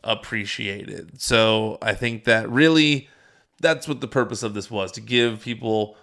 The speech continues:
who watch SmackDown something to look forward to directly after the Royal Rumble. Once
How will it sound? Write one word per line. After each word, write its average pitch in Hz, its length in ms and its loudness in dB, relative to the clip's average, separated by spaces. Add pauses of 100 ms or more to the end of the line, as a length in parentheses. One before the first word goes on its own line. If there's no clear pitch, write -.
(160)
who 113 120 -6
watch 135 400 2
SmackDown 131 440 -2
something 120 320 -6
to 113 60 -4
look 107 180 -4
forward 107 320 -4
to 110 200 -8
directly 101 680 -8
after 92 500 -6
the 90 160 -14
Royal 92 320 -10
Rumble. 92 500 -10
Once 110 340 -4